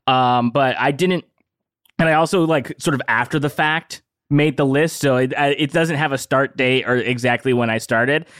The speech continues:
Um, but I just counted it, and I pl-, I finished.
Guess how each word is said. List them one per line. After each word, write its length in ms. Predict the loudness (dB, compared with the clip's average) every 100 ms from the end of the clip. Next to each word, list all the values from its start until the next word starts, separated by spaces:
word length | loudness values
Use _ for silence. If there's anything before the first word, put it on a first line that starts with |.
| -20 -6
Um, 640 | 0 2 2 2 0 -2 -4 _ _ _
but 320 | 2 2 2
I 140 | -2 0
just 240 | -2 -2
counted 400 | -2 0 0 0
it, 160 | 0 0
and 160 | 0
I 100 | 0
pl-, 180 | -2 -4
I 100 | -2
finished. 540 | -2 0 0 0 -4